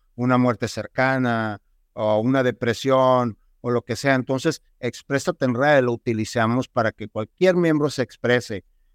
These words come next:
o ya sea contar un chiste, si tiene ganas de expresar con un chiste, adelante, o sea,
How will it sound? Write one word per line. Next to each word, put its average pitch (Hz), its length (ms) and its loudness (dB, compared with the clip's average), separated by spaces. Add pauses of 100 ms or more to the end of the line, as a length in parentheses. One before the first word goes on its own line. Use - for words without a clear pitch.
o 147 140 0
ya 185 180 6
sea 175 540 4 (220)
contar 165 320 2
un 180 120 -2
chiste, 151 880 0 (280)
si 139 140 -4
tiene 165 300 0
ganas 165 260 2
de 156 60 2
expresar 135 500 0
con 160 140 2
un 160 100 2
chiste, 143 420 -4 (180)
adelante, 123 680 0
o 131 40 0
sea, 120 320 -2